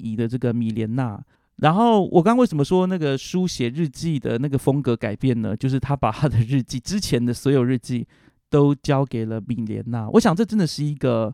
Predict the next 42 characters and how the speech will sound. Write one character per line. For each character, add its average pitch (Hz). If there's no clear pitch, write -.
爱 202
这 156
个 160
女 123
生， 147
然 131
后 143
他 151
希 147
望 139
她 135
完 123
全 117
了 110
解 113
他 104
的 127
一 127
个 113
感 110
觉。 -
就 -
是 139
我 -
不 -
知 -
道 233
你 165
会 156
不 160
会 180
想 135
要 160
把 127
你 120
的 127
日 143
记 143
给 -
某 131
人 127
看， 151